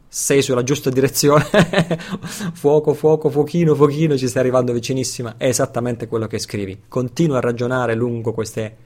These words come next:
linee di riflessione e arriverai, e arriverai alla risoluzione di quel puzzle che è la tua vita e della vita di noi tutti, perché questo è veramente il nocciolo essenziale,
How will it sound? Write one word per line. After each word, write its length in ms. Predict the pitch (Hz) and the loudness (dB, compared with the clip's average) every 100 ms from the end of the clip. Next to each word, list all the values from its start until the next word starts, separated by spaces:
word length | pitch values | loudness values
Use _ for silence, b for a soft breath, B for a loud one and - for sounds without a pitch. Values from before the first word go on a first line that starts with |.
| _ | _
linee 280 | 131 139 123 | -4 -2 0
di 80 | 120 | -2
riflessione 680 | 113 131 - 123 104 101 95 b b b | 0 -2 -2 -4 -4 -6 -10 b b b
e 100 | 135 | -6
arriverai, 640 | 113 117 110 110 98 101 104 - | -2 -2 0 -2 -2 -6 -10 -14
e 100 | - | -6
arriverai 600 | 120 117 113 110 107 110 113 - | -4 -2 -2 -2 -4 -8 -12 -10
alla 140 | 127 123 | -2 0
risoluzione 760 | 123 127 117 - 139 120 113 117 | 0 -2 -4 -2 -2 -2 -6 -10
di 140 | 131 | -6
quel 180 | 131 123 | -2 -2
puzzle 460 | 120 123 113 113 113 | -2 -4 -4 -4 -8
che 120 | - 117 | -8 -6
è 20 | |
la 80 | 113 | -2
tua 160 | 127 | 0
vita 380 | 123 123 113 104 | 0 -2 -6 -8
e 140 | - | -6
della 160 | 117 113 | -4 -2
vita 240 | 113 117 | -2 -4
di 120 | 110 113 | -4 -4
noi 120 | 113 | -4
tutti, 380 | 110 104 - 113 b b b | -8 -12 -14 -16 b b b
perché 300 | - 131 131 | -12 -8 -6
questo 580 | 123 156 147 - 123 - | -2 0 0 0 -2 -2
è 320 | - 131 123 143 | 0 2 0 0
veramente 720 | 127 127 143 131 127 120 - - - | 2 4 2 0 0 0 -2 -18 -4
il 200 | 160 139 | 0 4
nocciolo 440 | 147 143 - 127 | 4 2 2 2
essenziale, 760 | 127 - 131 127 143 107 107 | 2 2 0 0 0 0 -2